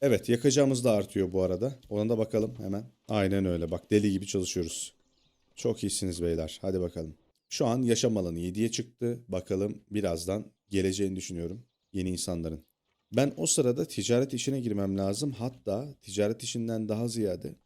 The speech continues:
şu kilere yönelmem gerekiyor artık. Buraya bir halk vereceğiz. Derin madene yükselt. Hmm. Yapının sonsuza dek kaynak çıkarması mümkün kılıyor. Çok iyi. Artık sabırla insanların gelmesini bekliyoruz. Evet, aslında büyük bir şey kaçırmışım ben.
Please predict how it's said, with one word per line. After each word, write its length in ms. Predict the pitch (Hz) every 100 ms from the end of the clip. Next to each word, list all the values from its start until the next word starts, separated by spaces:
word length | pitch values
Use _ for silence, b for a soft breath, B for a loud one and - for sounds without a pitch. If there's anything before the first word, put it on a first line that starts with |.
| _
şu 280 | - - -
kilere 520 | - 101 104 104 - - _
yönelmem 640 | 95 90 90 90 90 87
gerekiyor 400 | 87 87 - 90
artık. 380 | 82 - - -
Buraya 160 | 101 101
bir 60 |
halk 240 | 98 110 120
vereceğiz. 540 | 110 107 117 - - _ _ -
Derin 200 | 98 110
madene 460 | 107 101 95 98
yükselt. 420 | 90 - 80 - - -
Hmm. 480 | 92 90 82 80 80 - _ _ -
Yapının 300 | 95 120 139
sonsuza 400 | - 107 131 127
dek 160 | 135
kaynak 280 | 104 98 110
çıkarması 460 | - 117 107 104 107
mümkün 280 | 95 -
kılıyor. 380 | 92 90 87 85 85 _
Çok 300 | - 101 -
iyi. 160 | 95 120 - -
Artık 300 | 98 - -
sabırla 580 | - 98 85 92 113 -
insanların 540 | 101 98 107 92 101 107
gelmesini 600 | 98 90 90 - 98 117
bekliyoruz. 720 | 90 87 - 87 113 - - -
Evet, 240 | 104 95
aslında 520 | 107 - - 110 107
büyük 220 | 104 120 -
bir 100 | 110
şey 240 | - 107
kaçırmışım 580 | 110 104 117 107 117 104
ben. 160 | 127